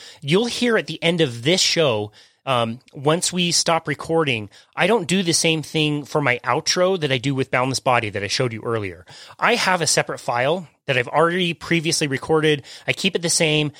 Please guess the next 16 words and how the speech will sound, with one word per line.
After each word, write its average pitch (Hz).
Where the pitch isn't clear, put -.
And 147
on 143
this 170
one, 185
I 175
am 143
asking 127
for 123
ratings, 113
ratings 139
and 131
reviews. 123
It 156
really 180
does 151
help. -